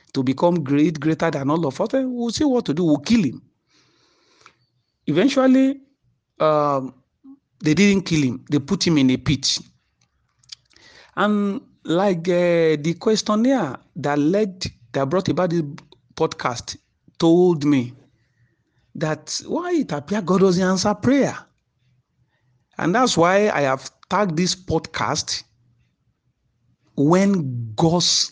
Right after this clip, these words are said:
Silence Matters Most."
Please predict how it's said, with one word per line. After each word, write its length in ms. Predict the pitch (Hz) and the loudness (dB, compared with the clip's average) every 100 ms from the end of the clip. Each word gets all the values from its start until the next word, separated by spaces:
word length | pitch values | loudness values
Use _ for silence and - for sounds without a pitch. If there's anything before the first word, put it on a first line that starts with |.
| - | -4
Silence 1000 | - - 156 160 156 156 151 156 - - _ - | -2 0 0 2 4 4 2 -2 -6 -10 _ -10
Matters 920 | 147 151 151 - - 147 - - - _ - | -4 -2 -4 -4 -4 -2 -4 -4 -8 _ -6
Most." 640 | 143 143 139 - - | -2 -2 -2 -6 -6